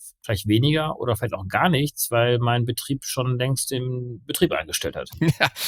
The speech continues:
Speaker 2: das ist natürlich eine sehr relevante Frage, die sich jeder Abnehmer stellen muss, wenn er sich für das Werkzeug P P A entscheidet. Und das deutet auch schon so ein bisschen auf eins der Probleme hin, die wir für unsere,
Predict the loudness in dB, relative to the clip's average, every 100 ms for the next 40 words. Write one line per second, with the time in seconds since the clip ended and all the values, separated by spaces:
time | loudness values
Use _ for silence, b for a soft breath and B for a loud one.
0 | B B 4 6 6 6 4 4 4 6
1 | 8 6 6 6 8 6 2 2 2 4
2 | 4 2 2 2 2 2 0 2 4 4
3 | 4 4 6 6 4 4 4 4 4 6
4 | 4 4 4 6 6 6 4 2 4 2
5 | 4 4 4 4 4 4 4 4 2 -2
6 | B B B B 0 2 6 4 6 4
7 | 4 6 4 2 0 4 4 6 4 4
8 | 2 4 4 4 4 4 4 4 4 2
9 | 2 2 2 4 4 4 6 6 6 4